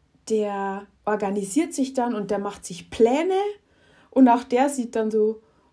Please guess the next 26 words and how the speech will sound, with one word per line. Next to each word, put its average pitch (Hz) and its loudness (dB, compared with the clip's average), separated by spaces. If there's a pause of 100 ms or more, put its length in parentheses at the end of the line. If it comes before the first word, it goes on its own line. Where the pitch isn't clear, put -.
(140)
oi, 175 -2 (920)
ganz 233 2
viel 262 -2 (200)
<laughs> - -2
und, 233 0 (1200)
und 254 6
der 233 4
will, 262 4
und 240 -2
beim 233 0
Pitta 302 -2
ist 240 -4
es 226 -10
so, 226 -6
der 220 -4
will, 240 -2 (500)
der 226 -2
will's 262 0
perfekt - -8
machen, 175 -12 (720)
ja, 214 -4 (540)
und 220 -2
er 214 -2
scheitert 240 -2
dann 202 -6
oft - -6